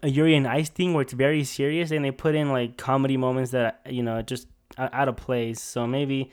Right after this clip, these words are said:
yeah, I'm trying to take it seriously, but you can't with all the comedy they put in it. So it's,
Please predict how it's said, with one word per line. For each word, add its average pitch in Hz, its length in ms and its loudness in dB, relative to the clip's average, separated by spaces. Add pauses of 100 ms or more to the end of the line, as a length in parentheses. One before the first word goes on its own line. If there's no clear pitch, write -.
(480)
yeah, 123 200 -4 (100)
I'm 156 100 0
trying 180 260 2
to 180 60 -2
take 170 120 0
it 165 120 0
seriously, 165 420 -2
but 139 140 -8
you 123 120 -4
can't 143 360 -4
with 127 120 -2
all 131 180 -2
the 131 100 -2
comedy 139 340 -2
they 120 120 -2
put 127 180 -4
in 135 140 0
it. 123 200 -6
So 117 280 -10 (440)
it's, - 340 -18